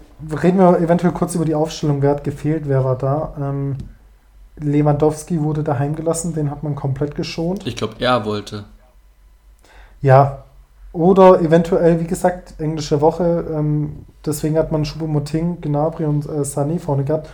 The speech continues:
Speaker 1: obwohl mich natürlich Sané und Gnabry auch wundern. Ich mein, auf, auf die kommt's auch drauf an, ähm,
Speaker 2: Müller.
Speaker 1: später. Da hätte man Douglas Costa setzen können, eher,
Speaker 2: Na, sein
Speaker 1: ähm, für Gnabry oder sowas.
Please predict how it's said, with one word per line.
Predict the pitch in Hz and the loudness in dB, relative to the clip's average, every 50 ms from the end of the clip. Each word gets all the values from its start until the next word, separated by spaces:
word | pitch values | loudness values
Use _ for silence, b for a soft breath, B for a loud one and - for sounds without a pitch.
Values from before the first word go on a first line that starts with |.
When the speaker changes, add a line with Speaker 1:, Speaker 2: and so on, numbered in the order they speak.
| B B B B | B B B B
Speaker 1:
obwohl | - 127 127 147 156 170 | -8 -4 0 2 2 4
mich | 185 190 185 - | 2 2 0 -2
natürlich | 170 156 151 - 170 160 160 147 | -2 -2 -2 -2 -4 -4 -4 -6
Sané | - - 156 143 143 156 160 | -2 -2 0 0 0 0 -2
und | 156 147 | -2 -2
Gnabry | 147 147 143 143 139 147 143 143 147 | -2 -2 -2 -2 -2 -2 -2 -2 -2
auch | 147 156 170 170 - | -2 -2 -4 -4 -2
wundern. | 156 147 147 160 156 | -2 -2 -2 -2 -2
Ich | - 127 | -4 -4
mein, | 147 143 143 143 143 B B B B B B B B B B B _ | -4 -4 -4 -4 -6 B B B B B B B B B B B _
auf, | 165 143 127 - - - - _ _ _ _ - - _ | -8 -6 -6 -6 -12 -18 -20 _ _ _ _ -20 -20 _
auf | - - 135 - | -14 -14 -14 -8
die | - 147 143 | -6 -6 -4
kommt's | 143 - 160 160 160 156 | -2 -2 -4 -4 -4 -4
auch | 170 170 - | -6 -6 -6
drauf | - - 151 123 113 | -8 -6 -6 -6 -4
an, | 127 135 135 139 135 139 | -4 -4 -4 -4 -6 -6
ähm, | 139 135 135 135 135 131 | -6 -4 -2 -2 -4 -4
Speaker 2:
Müller. | - 113 110 110 120 131 | -4 -4 -2 -2 -2 0
Speaker 1:
später. | 143 147 143 147 143 135 - - - - b b b b b b b b b b b | 0 0 0 0 0 -2 -4 -8 -16 -20 b b b b b b b b b b b
Da | - 151 | 0 2
hätte | 143 151 156 | 2 4 4
man | 170 160 156 151 - | 2 2 2 0 -2
Douglas | 160 151 - 147 135 - - | -4 -2 0 0 -2 -2 -4
Costa | - - 165 165 - - 190 190 | -4 -4 -4 -2 -2 -2 -2 -2
setzen | - - 185 - - - - 190 | -2 -4 -6 -6 -8 -8 -8 -6
können, | - - 185 185 175 180 | -4 -2 -2 -2 -2 -2
eher, | 180 185 185 | -2 -2 0
Speaker 2:
Na, | - - - | 0 0 -2
sein | - 170 165 165 165 | 0 0 0 0 0
Speaker 1:
ähm, | 165 165 165 | -2 -2 -4
für | - - 175 165 160 | -4 -4 -4 -4 -4
Gnabry | 160 160 160 160 165 165 185 | -4 -4 -2 -2 -2 -2 -4
oder | 175 165 | -6 -6
sowas. | - - - 185 180 180 - | -6 -6 -6 -6 -6 -8 -12